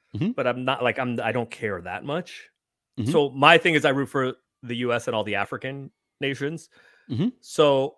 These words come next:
Speaker 2: I said this, I asked this on Twitter. Now that, you know, all my, all the Mexican homies,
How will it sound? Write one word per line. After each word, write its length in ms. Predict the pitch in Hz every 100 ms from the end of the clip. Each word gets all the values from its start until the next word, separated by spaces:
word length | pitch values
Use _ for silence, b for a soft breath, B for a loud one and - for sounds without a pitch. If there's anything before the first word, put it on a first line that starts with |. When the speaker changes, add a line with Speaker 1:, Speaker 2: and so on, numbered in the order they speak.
| _
Speaker 2:
I 220 | - 131
said 200 | 127 185
this, 140 | 147 -
I 60 | 123
asked 180 | 135 139
this 100 | 117
on 120 | 101
Twitter. 260 | 185 139 110
Now 240 | 113 139
that, 280 | 123 131 117 _ _
you 120 | 147
know, 80 | 104
all 180 | 98 123
my, 240 | 127 117 b b
all 120 | 143
the 60 | 139
Mexican 440 | 151 - 143 143
homies, 600 | 127 131 123 120 131 -